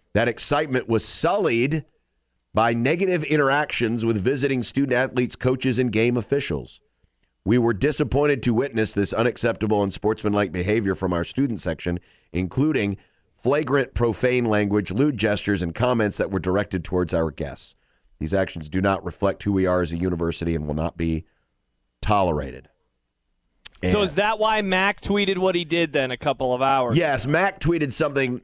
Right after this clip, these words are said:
Speaker 2: Okay.
Speaker 1: similar. So apparently there is a, there is a, a, there's an all points bulletin out, or there's an all encompassing message going out that, you know, we need to behave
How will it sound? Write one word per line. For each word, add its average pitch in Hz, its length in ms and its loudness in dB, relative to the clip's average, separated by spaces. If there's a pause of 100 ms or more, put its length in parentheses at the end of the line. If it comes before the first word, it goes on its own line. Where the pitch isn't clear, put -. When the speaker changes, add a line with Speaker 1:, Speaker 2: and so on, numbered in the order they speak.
Speaker 2:
Okay. 175 800 0
Speaker 1:
similar. 104 720 0 (340)
So 131 140 0
apparently 147 500 0
there 131 180 2
is 123 140 0
a, 120 220 2
there 123 180 2
is 117 140 0
a, 110 260 0
a, 110 60 0 (100)
there's 104 220 0
an 110 80 0
all 143 180 2
points 135 320 0
bulletin 113 500 0
out, 98 280 2
or 95 180 2
there's 98 220 0
an 98 100 -2
all 131 480 2 (240)
encompassing 110 720 -2
message 98 480 -2
going 104 340 2
out 92 300 -2 (420)
that, 92 440 -2 (500)
you 92 100 -2
know, 92 120 0
we 104 180 0
need 113 220 0
to 107 100 -2
behave 101 600 -2